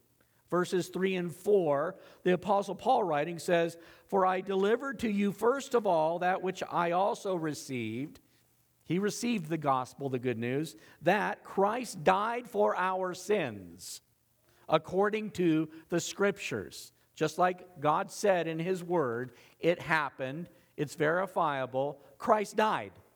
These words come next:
for our sins, in our place, a substitutionary atonement, propitiation for all that we've done so that we can be set free. Christ died for our sins according to the Scriptures, and that he was buried,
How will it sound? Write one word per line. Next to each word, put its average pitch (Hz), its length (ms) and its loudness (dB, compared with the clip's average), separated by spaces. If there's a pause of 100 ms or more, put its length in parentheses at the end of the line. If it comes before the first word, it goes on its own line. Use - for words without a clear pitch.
(480)
for 170 180 2
our 175 240 2
sins, 113 500 -6
in 180 160 0
our 180 200 -2
place, 131 360 -4
a 131 80 -4
substitutionary 160 1120 -4 (300)
atonement, 151 720 -2
propitiation 147 960 -2 (220)
for 165 120 0
all 175 200 0
that 160 120 -6
we've 180 240 -2
done 151 240 0
so 165 140 -8
that 160 120 4
we 208 140 0
can 190 160 -4
be 170 140 0
set 160 320 0
free. 151 280 -2 (420)
Christ 202 400 2
died 196 380 0
for 233 200 0
our 233 120 2
sins 160 460 -4 (240)
according 151 520 0
to 247 60 0
the 254 120 -4
Scriptures, 175 640 0 (200)
and 170 140 2
that 165 160 0
he 214 100 -10
was 214 280 0
buried, 185 640 0